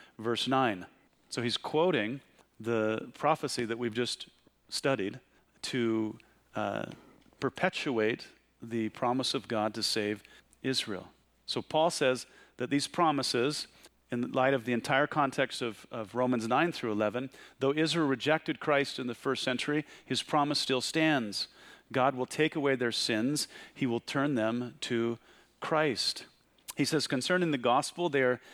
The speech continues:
enemies for your sake, but concerning the election, they are beloved for the sake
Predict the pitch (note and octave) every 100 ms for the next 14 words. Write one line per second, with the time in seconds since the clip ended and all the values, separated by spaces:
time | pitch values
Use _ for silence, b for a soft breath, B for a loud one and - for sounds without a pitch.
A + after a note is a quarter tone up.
0 | B B C#3 D3+ D3 B2+ - B2 A#2 A#2+
1 | - B2+ E3+ - B B - B2+ B2+ -
2 | D#3 D#3 C#3+ B2 A#2 A2 D#3 F#3+ - -
3 | G2+ C3 C#3+ - B B B _ - B2
4 | B2+ B2 A#2 A2 A#2 C#3+ F3 A#2+ A2+ A2+
5 | A#2 A2 - C#3 C3 B2+